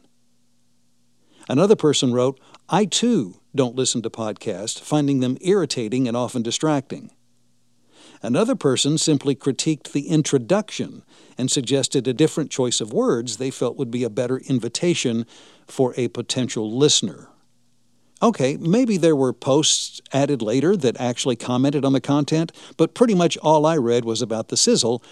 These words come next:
and not the steak. The one about being able to read faster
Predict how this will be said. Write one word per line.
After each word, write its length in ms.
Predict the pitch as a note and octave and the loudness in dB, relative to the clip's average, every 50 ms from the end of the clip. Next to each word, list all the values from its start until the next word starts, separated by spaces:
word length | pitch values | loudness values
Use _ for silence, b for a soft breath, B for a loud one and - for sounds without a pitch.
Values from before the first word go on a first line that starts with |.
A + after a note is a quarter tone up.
| B B | B B
and 100 | G#2+ A#2 | -2 0
not 200 | B2 A#2+ A#2 - | 0 0 -2 -4
the 80 | - | -2
steak. 560 | A#2 - - - A#2 F#2 - - - - - _ _ _ _ _ _ _ B B B B B B B | -4 -2 0 0 -2 -2 -2 -10 -20 -20 -20 _ _ _ _ _ _ _ B B B B B B B
The 120 | - C3+ C3+ | 0 2 4
one 180 | G3+ C4 B3+ | 6 6 6
about 320 | B3 F#3+ F#3 F3 D#3+ B2 B2+ | 6 4 2 0 0 0 0
being 200 | D#3 E3+ D#3+ D#3 | 2 2 2 2
able 200 | D#3 C#3+ C3+ B2 | 0 0 -2 -2
to 80 | A#2+ | -2
read 240 | A#2+ C3+ C#3 B2+ - | -2 -2 -2 -4 -4
faster 640 | - - D3 D3 D#3+ C#3+ - - - A#2+ G#2+ G2 | -6 -2 0 0 2 0 0 -2 -2 -4 -4 -4